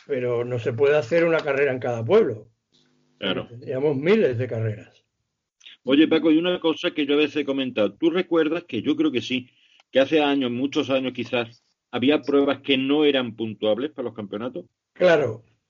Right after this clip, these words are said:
Speaker 1: Yo,
Speaker 2: Claro.
Speaker 1: eso es un, es un tema, es un tema que, que así es como deberían de hacerlo. O sea, yo recuerdo, eh, por,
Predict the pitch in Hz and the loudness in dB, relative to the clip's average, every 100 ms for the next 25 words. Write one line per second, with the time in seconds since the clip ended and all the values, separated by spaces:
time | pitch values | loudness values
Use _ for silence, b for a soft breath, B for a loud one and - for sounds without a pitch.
0 | _ 156 190 220 226 226 233 226 226 254 | _ 0 4 6 4 4 4 6 2 -2
1 | 185 190 190 180 180 185 196 - _ _ | -4 -4 -6 -2 0 2 0 -4 _ _
2 | _ _ _ 165 160 202 190 196 208 208 | _ _ _ -2 2 2 4 4 4 4
3 | 185 175 - - 160 151 147 135 131 123 | 2 2 0 -4 2 4 4 2 -2 -6
4 | 120 127 _ _ _ 143 113 196 208 220 | -10 -16 _ _ _ -10 -6 -2 4 4
5 | 226 - 202 202 180 147 143 151 180 208 | 2 2 2 4 4 4 2 2 0 0
6 | 175 127 113 240 180 117 107 127 135 117 | -2 -2 2 0 0 -8 -10 -8 -8 -6
7 | 139 190 220 214 226 220 254 - b b | -2 0 0 2 4 4 2 -2 b b
8 | b b b b - - - - - 139 | b b b b -16 -14 -14 -18 -18 -20
9 | - 165 156 | 0 2 2